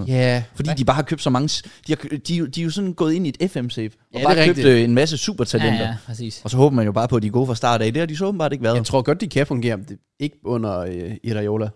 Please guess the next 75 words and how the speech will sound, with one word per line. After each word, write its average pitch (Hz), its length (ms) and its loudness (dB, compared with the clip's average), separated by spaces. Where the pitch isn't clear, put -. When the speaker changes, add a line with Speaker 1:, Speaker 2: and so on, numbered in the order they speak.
Speaker 1:
Mm. 104 240 -8
Speaker 2:
som 117 160 -8
også 104 200 -6
ryger 104 140 -6
snart. - 140 -6
Speaker 1:
Men 131 100 2
lagde 117 140 0
du 113 60 -2
mærke 135 240 0
til, 147 140 -2
hvor 110 420 2
offensivt 120 520 0
et 95 100 -6
hold, 127 220 0
de - 80 -14
stillede 104 300 -4
op 117 100 -2
med? 117 120 -4
Speaker 2:
Nej. - 480 -8
Speaker 1:
Billing 185 240 0
har 156 180 0
jo 113 80 2
spillet 110 280 -6
kampe 117 260 -2
som 113 180 -6
tier, 135 260 -8
ikke? 123 160 -8
Og 120 100 -2
man 113 140 -2
føler 160 280 2
også, 123 240 2
at - 40 -2
Alex 107 200 -4
Scott, - 340 -4
han 113 180 -2
er 107 40 -2
tier. 104 340 -4
Sådan 110 220 -4
otter, 120 240 4
tier. 104 320 -2
Speaker 2:
Ja. - 60 -16
Speaker 1:
Det 127 80 2
var 127 60 6
altså 113 140 0
de 123 140 -6
to, 151 200 2
der 107 80 -2
spillede 127 360 -4
på - 100 -8
den 104 120 -4
defensive 117 360 -2
Speaker 2:
Ja, 170 80 2
ja. 160 60 2
Speaker 1:
midtbane 135 220 0
i 113 40 2
en 107 100 0
fire 127 160 -2
to 113 140 -6
tre 107 180 0
en. 104 140 0
Det 120 140 -4
kan 247 60 0
jeg - 80 -2
sgu 117 120 -6
godt 101 160 -4
lide. 98 180 -8
Speaker 3:
Mm. 104 60 -14
Speaker 1:
Score - 160 0
Speaker 2:
Altså, 160 120 6
Speaker 1:
nogle 214 100 6
Speaker 2:
jeg - 80 6
Speaker 1:
kasser. 190 140 2
Speaker 2:
mener, 151 100 -2
det, 135 60 -4
altså, 123 200 -6